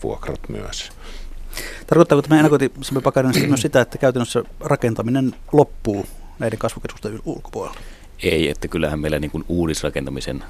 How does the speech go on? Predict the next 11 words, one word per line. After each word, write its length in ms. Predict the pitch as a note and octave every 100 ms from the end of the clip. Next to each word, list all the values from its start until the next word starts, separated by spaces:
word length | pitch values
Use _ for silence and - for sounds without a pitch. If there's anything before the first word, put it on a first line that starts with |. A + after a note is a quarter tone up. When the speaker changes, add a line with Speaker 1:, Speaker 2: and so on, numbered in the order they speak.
| -
Speaker 3:
asuntojen 380 | D2 F#2 D#2+ D#2
uudisrakentamisen 520 | C#2+ D2+ D#2 D2 D2+
lisäksi 300 | C#2+ C#2+ -
on 80 | D2+
myös 160 | D2+ -
korjausrakentamista. 960 | D2 B1+ G1+ - - - - - - - - - - - - - -
Ja 100 | C#2
itse 180 | A#1
asiassa, 180 | C#2+ -
jos 120 | A#1
nyt 120 | B1+